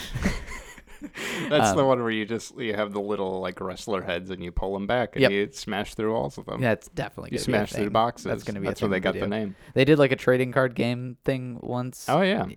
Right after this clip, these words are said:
Speaker 1: Uh,
Speaker 2: It's still going on.
Speaker 1: Yeah. They, I think they've got some kind of sort of Bejeweled adjacent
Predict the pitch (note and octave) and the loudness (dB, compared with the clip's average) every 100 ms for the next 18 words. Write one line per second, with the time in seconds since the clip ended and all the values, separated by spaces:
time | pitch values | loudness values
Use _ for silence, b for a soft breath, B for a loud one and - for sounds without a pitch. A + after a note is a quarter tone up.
0 | - G2 F#2+ G2 F#3 C4 A#2 F#2+ F#2+ A2+ | -4 0 0 0 0 2 4 4 4 2
1 | F#3+ G#3+ - F#2 G2+ - - A2+ A2 G#2+ | 2 -2 -2 -4 -4 -4 4 6 6 2
2 | C#3 A#2+ G#2+ G#2+ G2+ - G#2 G2+ G#2 F#2+ | -2 2 2 4 2 2 -6 0 0 0
3 | - G2+ F#2+ F#2+ D3+ F#2+ F#2+ F#2+ F#2+ F#2 | -4 -4 -4 -6 -8 -4 -2 -2 -4 -8
4 | F#2+ G2 G#2 G2 | -6 -6 -6 -6